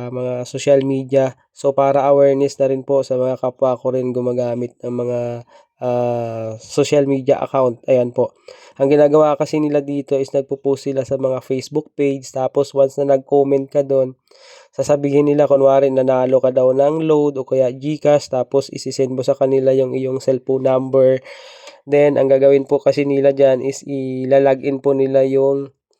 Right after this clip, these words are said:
ah, Facebook account mo using your cellphone number. Then, may magsisend sa'yo ng O T P. Ayan po, kung makikita nyo po,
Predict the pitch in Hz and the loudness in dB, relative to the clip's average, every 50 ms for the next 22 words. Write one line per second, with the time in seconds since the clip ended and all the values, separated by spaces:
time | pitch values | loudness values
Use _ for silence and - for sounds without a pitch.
0 | _ _ _ _ - 123 123 127 123 123 123 120 120 117 - - 135 135 - - | _ _ _ _ -4 -2 -2 -2 -2 -4 -4 -6 -8 -6 -4 -2 -2 -2 -2 -2
1 | 139 135 131 - - 143 131 135 135 135 127 123 - 147 147 147 143 139 135 135 | -2 -4 -2 -4 -4 -4 0 2 2 2 0 0 -2 0 2 2 2 2 2 0
2 | 131 123 - - 135 131 135 135 135 135 131 131 127 127 127 127 127 123 123 123 | -2 -2 -4 -6 -6 -4 -2 -2 0 0 2 2 0 0 -2 -2 -4 -4 -6 -8
3 | 123 - - 139 139 135 139 147 143 139 139 135 135 135 135 135 156 160 151 139 | -10 -6 -2 -2 -2 0 0 0 2 2 2 2 2 0 2 4 4 6 6 4
4 | 123 - _ _ _ - - - _ _ _ _ 135 143 147 151 151 147 147 147 | 2 -2 _ _ _ -20 -20 -20 _ _ _ _ 0 2 2 2 2 2 4 4
5 | 147 147 147 143 139 139 - 143 139 - 147 143 139 139 - 143 143 143 147 143 | 4 4 4 2 2 0 -4 -6 -2 0 0 0 0 2 2 4 4 4 4 4
6 | 143 143 143 143 143 143 - 156 156 156 - 160 156 151 151 - 170 165 151 139 | 4 4 4 4 2 2 2 0 0 0 0 -2 -2 -2 -2 -2 0 0 0 0
7 | 131 - - 147 151 147 143 - 156 151 123 127 139 139 143 143 135 139 143 - | -2 0 2 2 2 2 2 2 2 2 2 2 2 2 2 2 0 -4 -2 0
8 | 143 139 139 143 139 - 139 139 - - _ | 2 2 2 0 0 2 2 2 0 -2 _